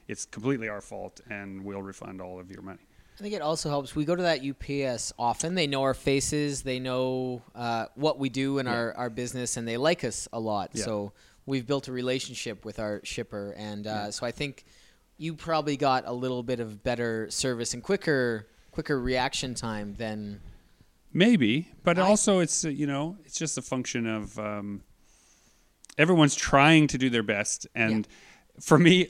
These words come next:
Speaker 1: I mean, I've said this to you off, uh, air many times, is that I don't mind when people make a mistake as long as they address the fact that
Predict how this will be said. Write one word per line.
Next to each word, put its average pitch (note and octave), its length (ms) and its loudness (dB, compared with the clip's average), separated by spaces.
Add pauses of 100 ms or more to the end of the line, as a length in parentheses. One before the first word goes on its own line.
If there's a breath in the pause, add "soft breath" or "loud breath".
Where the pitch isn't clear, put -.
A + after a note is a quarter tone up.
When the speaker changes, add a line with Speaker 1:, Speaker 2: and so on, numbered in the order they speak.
Speaker 1:
I C#3+ 60 -2
mean, B2+ 180 2 (100)
I've B2 160 -2
said A#2+ 180 -2
this A2+ 160 -6
to A#2 100 -8
you G#2+ 340 -4
off, - 480 -8
uh, G#2+ 320 -4
air B2+ 220 -6
many F3 240 -4
times, B2 580 -2
is A2 120 -12
that B2 200 -2
I A#2 80 -2
don't D3 320 2
mind C#3 240 2
when A#2+ 100 0
people B2+ 280 0
make A#2 220 -2
a A2 40 -8
mistake G#2+ 760 -8 (500)
as G#2+ 160 -6
long C3 260 -2
as A#2+ 220 -2
they G#2 380 -6 (1080)
address B2 360 2
the - 100 -8
fact A2 360 -2
that G#2 240 -4